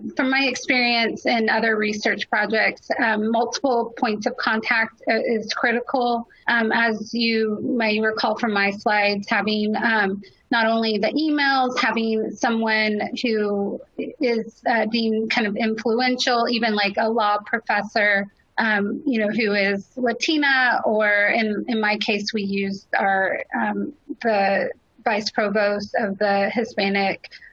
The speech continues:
um, serving institution to reach out, um, in a request. I think those points of contact are also critical. Um, and then following up, we use, uh, the, the mail, uh,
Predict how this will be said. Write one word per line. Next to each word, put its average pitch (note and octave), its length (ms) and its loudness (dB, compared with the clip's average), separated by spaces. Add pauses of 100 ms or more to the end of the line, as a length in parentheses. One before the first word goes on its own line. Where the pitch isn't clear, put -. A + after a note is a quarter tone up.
(300)
um, G3+ 220 0
serving G3+ 360 0
institution B3 920 0
to A#3 180 0
reach A3+ 260 0
out, G#3 340 2 (120)
um, G3 320 0
in G#3+ 160 0
a G3 420 2 (140)
request. G3+ 640 0
I A3+ 140 2
think G#3 300 -2
those A3 360 0 (180)
points A3+ 280 0
of B3 80 2
contact A3+ 500 0
are G#3+ 200 2
also G#3 340 0
critical. B3 680 0 (540)
Um, G#3+ 440 2
and A#3 200 2
then G#3+ 480 0 (220)
following A3+ 360 2
up, G#3 220 2
we A3 120 0
use, G#3+ 580 -2 (120)
uh, G3+ 260 2
the, G3+ 440 0 (100)
the G#3 140 2
mail, G#3 880 2 (180)
uh, F#3+ 420 2